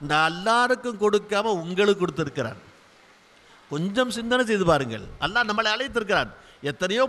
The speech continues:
பாஸ்போர்ட்டுகள் இந்த வருஷம் திரும்பி வந்துருச்சு, கிடைக்கல. எல்லா பெரிய பெரிய travels தான் கிடைச்சிக்கல, கிடைக்கல. ஆனா உங்களை மட்டும் தேர்ந்தெடுத்திருக்கிறான். அதனாலே இது ஹஜ்ஜோட கடமை முடிச்சிருப்பல. நீங்க எப்போ மதீனா போறேன்னு உங்களுக்கு செய்தி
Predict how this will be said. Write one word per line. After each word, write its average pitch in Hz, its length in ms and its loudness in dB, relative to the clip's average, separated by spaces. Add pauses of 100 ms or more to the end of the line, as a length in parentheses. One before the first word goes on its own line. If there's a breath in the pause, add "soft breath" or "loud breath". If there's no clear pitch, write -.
பாஸ்போர்ட்டுகள் 185 460 -2
இந்த 160 100 -6
வருஷம் 170 240 -6
திரும்பி 208 260 2
வந்துருச்சு, 147 340 -2 (1500)
கிடைக்கல. 226 380 2 (240)
எல்லா 220 160 0
பெரிய 294 160 -4
பெரிய 277 120 -4
travels 269 260 2
தான் 254 120 0
கிடைச்சிக்கல, 208 420 0
கிடைக்கல. 208 300 0 (560 loud breath)
ஆனா 180 120 4 (140)
உங்களை 202 320 0
மட்டும் 214 240 0
தேர்ந்தெடுத்திருக்கிறான். 147 680 0 (520)
அதனாலே 160 340 0 (580 loud breath)
இது 139 120 -4 (100)
ஹஜ்ஜோட 214 400 0
கடமை 208 240 -2
முடிச்சிருப்பல. 175 440 -2 (360 loud breath)
நீங்க 151 240 -4
எப்போ 254 220 -4 (140)
மதீனா 220 340 0 (240)
போறேன்னு 220 640 2 (100)
உங்களுக்கு 170 360 -2 (120)
செய்தி 220 320 -2